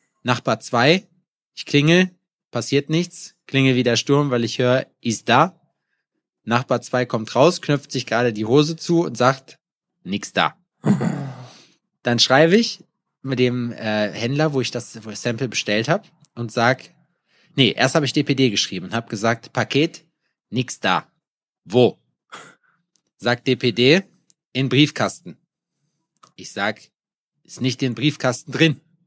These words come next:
Arme Nakoim.“ Ich habe,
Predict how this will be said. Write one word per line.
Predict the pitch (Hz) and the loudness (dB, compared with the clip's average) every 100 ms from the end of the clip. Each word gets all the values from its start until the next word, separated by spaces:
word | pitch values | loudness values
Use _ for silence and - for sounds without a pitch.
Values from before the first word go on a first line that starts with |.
| _ _ | _ _
Arme | 120 143 139 | -2 0 2
Nakoim.“ | 139 135 143 123 113 _ - - 139 135 156 | 2 2 2 0 -4 _ -20 -8 -8 0 2
Ich | 156 - | 2 2
habe, | 117 175 135 | 2 2 2